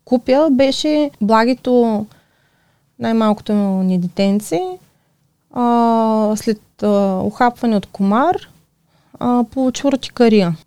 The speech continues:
А тя е такава, че по нея не могат да се използват тези мазила за уртикария и така нататък. Нищо, което е химично по нея, не може да се ползва веднага и реагира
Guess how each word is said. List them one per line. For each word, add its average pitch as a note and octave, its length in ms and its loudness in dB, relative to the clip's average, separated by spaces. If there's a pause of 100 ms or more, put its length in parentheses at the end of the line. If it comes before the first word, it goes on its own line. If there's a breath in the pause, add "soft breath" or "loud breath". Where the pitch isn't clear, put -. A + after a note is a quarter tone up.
(100)
А A3 80 -2
тя A#3 200 2
е B3 80 2
такава, C4 360 0
че B3+ 400 0 (880 loud breath)
по A#3+ 120 -4
нея D4+ 580 6
не C4+ 100 4
могат A#3+ 200 4
да C4 60 0
се D#4+ 120 0
използват C#4 420 2
тези A3 240 2 (320)
мазила F#3 540 4 (280 soft breath)
за G3 140 2
уртикария F3+ 640 2
и F3 40 0
така F#3+ 240 -6
нататък. F3+ 480 -2 (480 soft breath)
Нищо, - 200 -4
което C#4+ 240 0
е C4 40 4
химично A#3+ 460 2
по G#3 140 -4
нея, G#3 180 4
не G#3 60 4
може G3+ 240 4
да - 60 -8
се F3+ 100 -8
ползва G3 340 0
веднага G#3 640 4
и F#3+ 420 2
реагира G#3 340 4